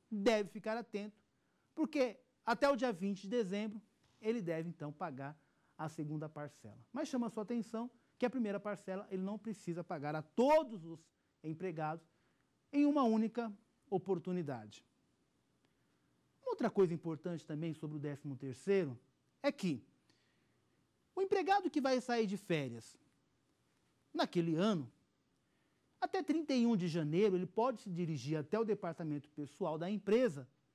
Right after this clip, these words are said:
e requerer que a primeira parcela seja paga para este empregado junto com as suas férias.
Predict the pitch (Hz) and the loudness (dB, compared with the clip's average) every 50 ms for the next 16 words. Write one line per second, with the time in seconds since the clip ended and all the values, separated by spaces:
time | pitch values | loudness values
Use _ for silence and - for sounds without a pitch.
0 | _ _ _ _ _ _ _ - 277 262 262 330 311 - 302 294 240 214 190 170 | _ _ _ _ _ _ _ 4 6 6 6 6 4 2 0 4 6 6 6 4
1 | 131 - - _ _ _ _ _ _ _ _ _ _ _ _ _ - - 175 165 | 2 -2 -12 _ _ _ _ _ _ _ _ _ _ _ _ _ -10 -4 0 0
2 | 160 147 139 - - _ _ _ _ _ _ _ _ _ _ - 143 - - 180 | 2 2 0 -2 -6 _ _ _ _ _ _ _ _ _ _ -6 -4 0 2 4
3 | 190 180 208 330 381 392 381 381 330 294 262 - - - 185 160 139 135 131 131 | 4 6 6 6 6 4 4 4 2 0 -2 -2 -2 -2 -2 -2 -2 -4 -8 -12
4 | - _ _ _ _ _ _ _ _ _ _ _ _ _ _ - - 226 247 254 | -16 _ _ _ _ _ _ _ _ _ _ _ _ _ _ -4 0 2 4 4
5 | 214 277 240 - - 247 233 220 208 180 143 135 120 123 - _ _ _ _ _ | 4 2 -2 0 2 4 6 6 6 4 0 -8 -16 -20 -20 _ _ _ _ _
6 | _ _ _ _ 185 175 170 165 165 156 160 - 151 127 147 143 139 175 202 226 | _ _ _ _ -4 -2 -2 -2 -2 -4 -6 -10 -12 -10 -8 -6 -2 0 0 0
7 | 214 165 151 - _ _ _ _ _ _ _ _ 165 147 214 240 269 277 269 - | 0 -2 -6 -14 _ _ _ _ _ _ _ _ -2 2 4 4 4 4 2 -2
8 | 285 277 262 - - 277 285 269 - - 262 269 262 196 156 143 - - - | -2 -2 -2 -2 -2 -4 -4 -4 -4 -2 0 0 0 0 -2 -6 -8 -14 -20